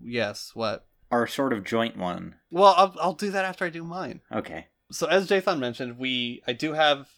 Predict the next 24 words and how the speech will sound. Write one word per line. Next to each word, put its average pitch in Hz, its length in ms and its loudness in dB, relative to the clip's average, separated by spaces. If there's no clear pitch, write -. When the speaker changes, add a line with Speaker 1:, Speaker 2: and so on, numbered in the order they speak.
Speaker 1:
a 131 160 -4
repo 120 420 0
called 113 300 -2
Op 123 220 0
Tools. 143 340 -8
You 127 60 -12
can 135 120 -8
find 110 180 -6
it 110 80 -12
at 107 200 -8
git 135 200 -6
dot 117 200 -4
square 135 220 -4
root 127 180 -10
dot - 180 -8
net. 175 340 -2
I'll 110 140 -4
link 123 180 -6
to 131 140 -6
it, 127 220 -6
uh, 113 220 0
whatever. 120 420 -2
And 165 160 0
it's - 320 -4